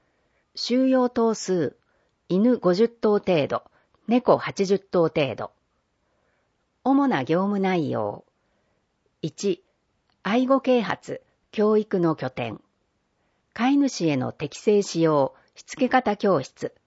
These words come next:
子供への命の教室開催。二、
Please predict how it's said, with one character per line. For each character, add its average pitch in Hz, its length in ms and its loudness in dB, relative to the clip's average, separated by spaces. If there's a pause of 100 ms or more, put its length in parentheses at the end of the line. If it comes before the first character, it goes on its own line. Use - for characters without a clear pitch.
(640)
子 214 140 -2
供 269 260 4
へ 277 100 0
の 170 220 -2
命 233 380 0
の 123 120 -6
教 139 260 -2
室 - 240 -10
開 123 200 -8
催。 113 400 -12 (1400)
二、 196 220 -2